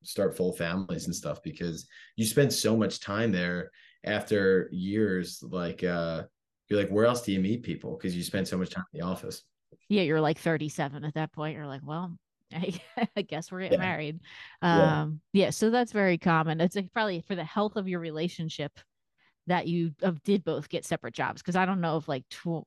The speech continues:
Speaker 2: whatever, you're married for fifty years and you work together at the same place for fifty years and you're like
Speaker 1: Yeah,
Speaker 2: this
Speaker 1: once the relationship starts getting serious and you're like, I, like, I can't imagine continuing to work there if you're engaged or married. Like, it, it would just be way too, you can't.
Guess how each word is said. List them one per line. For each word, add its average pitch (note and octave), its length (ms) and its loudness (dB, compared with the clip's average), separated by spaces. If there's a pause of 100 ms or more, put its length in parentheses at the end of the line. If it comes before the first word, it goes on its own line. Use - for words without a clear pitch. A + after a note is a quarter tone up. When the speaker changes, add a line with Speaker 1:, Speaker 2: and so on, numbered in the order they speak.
(120)
Speaker 2:
whatever, E3 400 -2
you're D3+ 140 -8
married D#3 360 -6
for E3+ 120 -10
fifty E3 300 -4
years D3+ 300 -4
and D#3+ 180 0
you D3 80 0
work D3+ 180 -2
together E3 300 -2
at D3+ 100 -6
the C#3+ 80 -16
same D3+ 280 -6
place D3 260 -6
for C#3+ 80 -20
fifty D#3+ 240 -12
years D#3 340 -8
and D3+ 100 -12
you're C#3 120 -8
like - 160 -16 (720)
Speaker 1:
Yeah, G#2+ 240 6
Speaker 2:
this G#2+ 80 4
Speaker 1:
once E3+ 160 4
the G#3+ 80 4
relationship A2+ 560 2
starts F#2+ 320 4
getting G2 220 2
serious F#2 520 0
and F#2 100 0
you're F2 180 0
like, E2+ 240 -2 (100)
I, F#2 100 2
like, G#2+ 220 0
I A#2 80 4
can't C3 260 0
imagine F#2+ 540 0
continuing G2 540 0
to F#2 80 2
work F2 260 -2
there F2 180 0
if E2 220 -4
you're F2+ 140 0
engaged F2+ 640 0
or F2+ 60 0
married. F2 600 0
Like, E2+ 180 -4
it, F2 260 0
it F#2 60 0
would F2+ 160 0
just F2 220 -4
be E2+ 120 -2
way E2+ 300 -4
too, D#2 340 -8
you F2+ 140 -6
can't. E2+ 340 -4